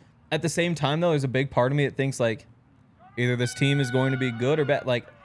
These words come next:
I don't know that it's, like, seven, eight, nine is even possible. It's either, like, it all just pops off and they win twelve,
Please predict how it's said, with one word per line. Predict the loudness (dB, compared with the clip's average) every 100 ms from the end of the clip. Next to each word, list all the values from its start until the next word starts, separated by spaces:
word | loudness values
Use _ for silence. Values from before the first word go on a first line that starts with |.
| -20 -10
I | 0
don't | 2 4
know | 4
that | 4
it's, | 2
like, | 0 -4
seven, | 0 0 0 0
eight, | -2 -2
nine | -2 0 0
is | 0
even | 0 0 -2 -4
possible. | 2 2 2 -4
It's | -2
either, | -2 -2
like, | -2 -4 -8 -20 -4
it | 4
all | 6 6
just | 2 0
pops | 0 2 4
off | 2 2
and |
they | -2
win | 0 -2
twelve, | 2 2 4 0